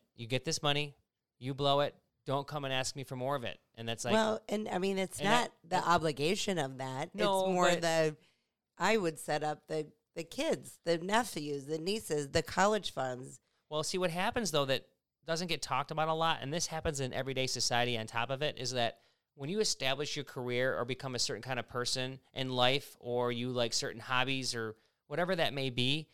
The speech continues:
Speaker 1: it's the birds of the same feather flock together type of adage, right?
Speaker 2: Right.
Speaker 1: So usually it's based on education, religion, values,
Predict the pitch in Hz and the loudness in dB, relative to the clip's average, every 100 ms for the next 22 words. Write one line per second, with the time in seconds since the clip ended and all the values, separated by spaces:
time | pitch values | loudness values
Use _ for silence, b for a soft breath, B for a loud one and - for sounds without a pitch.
0 | _ _ 147 - 127 143 160 147 139 - | _ _ -6 -4 -2 0 0 0 -2 -2
1 | 139 139 - 127 131 127 120 - 123 120 | -2 -6 -4 -2 0 -2 -4 -6 -2 -2
2 | - 110 117 120 113 113 104 101 101 98 | -4 0 0 0 -2 -4 -4 -4 -6 -6
3 | 95 101 104 110 - 165 151 123 - - | -8 -8 -6 -6 -2 0 0 -2 -2 2
4 | 139 135 127 - _ _ _ _ - 185 | 4 4 2 -2 _ _ _ _ -4 -2
5 | 196 185 160 - 139 135 131 120 110 117 | 0 0 0 0 2 2 2 2 2 0
6 | 120 135 139 - 143 139 135 _ _ _ | -2 0 2 2 0 -2 -10 _ _ _
7 | 127 113 127 131 139 131 127 131 - 123 | -8 -4 -2 2 2 2 2 -4 -14 -6
8 | 143 131 127 127 127 127 - - | 2 4 4 2 0 0 -2 -2